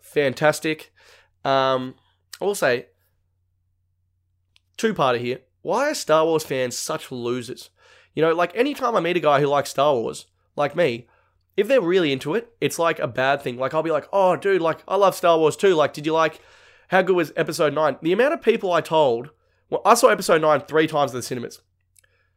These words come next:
'Cause I had three different friend groups go see it, but also I loved it. And every time I told someone who loved Star Wars that I loved episode nine, they were like,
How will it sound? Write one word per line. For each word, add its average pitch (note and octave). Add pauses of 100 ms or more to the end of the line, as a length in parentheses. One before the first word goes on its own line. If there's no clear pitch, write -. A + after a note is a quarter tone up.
(380)
'Cause D#3
I D3+
had C#3+
three E3+ (140)
different D3
friend C3+
groups B2 (200)
go B2
see A#2+
it, A2+ (200)
but D3
also G3
I C#3
loved C#3
it. - (580)
And A3
every E4
time A#3
I F#3+
told F3
someone D#3+
who D3
loved D3
Star C3+
Wars A#2
that C3
I B2+
loved B2+
episode B2
nine, A#2
they A#2+
were B2
like, A#2